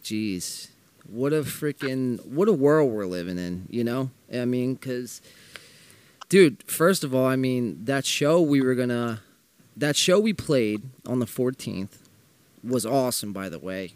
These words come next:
You know, just three bands, and we still crushed it, e-, each and every one of us. Um, and then, you know, there were supposed to be more shows.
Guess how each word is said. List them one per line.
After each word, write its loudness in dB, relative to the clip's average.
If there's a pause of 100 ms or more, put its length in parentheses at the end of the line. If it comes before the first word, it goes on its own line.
(100)
You -10
know, -10 (100)
just -6
three -4
bands, -6 (280)
and -6
we -6
still -4
crushed -6
it, -8
e-, -10
each -10
and -6
every -6
one -6
of -10
us. -10 (160)
Um, -12 (800)
and -4
then, -2 (160)
you -4
know, -4
there 0
were 0
supposed 2
to -4
be -10 (540)
more -6
shows. -6